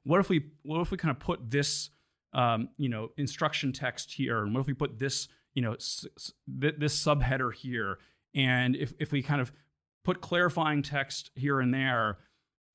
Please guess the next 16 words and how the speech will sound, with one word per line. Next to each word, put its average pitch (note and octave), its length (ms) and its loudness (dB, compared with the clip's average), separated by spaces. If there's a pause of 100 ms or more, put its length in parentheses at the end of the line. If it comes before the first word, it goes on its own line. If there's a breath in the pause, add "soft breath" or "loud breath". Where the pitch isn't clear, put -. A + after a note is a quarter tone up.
(100)
um, C#3 240 6
and, F3 160 0
and E3 240 4
basically F3+ 440 2
over B2+ 160 0
time, F3+ 440 4
the, B2 220 2
the, B2 200 -4
the B2 140 -10
form D#3 320 4
had C#3 120 6
just - 200 -6
been B2 120 0
kind B2+ 280 -2
of, G#2 140 -6 (380 soft breath)
um, G#2+ 260 -2